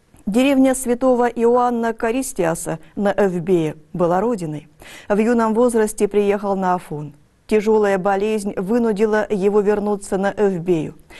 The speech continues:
На протяжении тридцати трех лет служил как приходской священник в часовне святого Герасима в Афинской поликлинике. С тысяча девятьсот семьдесят третьего года стал служить в основном в церкви святого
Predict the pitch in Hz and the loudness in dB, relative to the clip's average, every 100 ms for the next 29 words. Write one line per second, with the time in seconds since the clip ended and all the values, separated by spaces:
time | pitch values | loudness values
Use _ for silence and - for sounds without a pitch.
0 | - - 220 226 226 214 220 208 233 233 | -20 -8 -2 0 0 0 0 2 2 2
1 | 220 208 214 220 - 220 - 240 214 214 | 0 0 -2 -4 -4 -4 -2 -2 0 0
2 | 202 190 190 208 - 180 170 185 180 180 | 0 0 0 0 0 0 2 0 0 -2
3 | 170 180 180 170 - 175 165 160 165 - | -4 -6 -4 -6 -4 -4 -2 -2 -4 -2
4 | 240 220 214 - - - - - 247 311 | -2 0 -2 -6 -20 -20 -10 -2 -2 0
5 | 294 269 254 233 240 254 240 202 208 208 | 2 2 0 -2 0 0 0 0 0 -2
6 | 214 226 226 220 - - 214 208 202 196 | -2 -2 -2 -2 -4 -2 -2 -2 -6 -6
7 | - 196 190 - 202 220 240 262 180 147 | -4 -2 -2 -2 -2 -2 -2 -2 -2 -6
8 | - - _ - - - - 208 190 190 | -14 -20 _ -20 -20 -20 -4 -2 0 0
9 | 185 185 190 190 185 - 185 170 180 170 | 0 0 0 0 0 0 0 -2 -2 -2
10 | 175 170 170 170 175 247 220 220 - - | -2 -2 -2 -4 0 0 0 -2 -4 -20
11 | - - 294 294 277 254 240 262 247 226 | -18 -4 0 0 0 -2 0 0 0 0
12 | 220 220 214 226 240 233 - 226 240 233 | -2 -2 -2 0 0 -2 -4 0 0 0
13 | 214 214 208 208 220 226 220 214 | -2 -4 0 0 2 2 2 0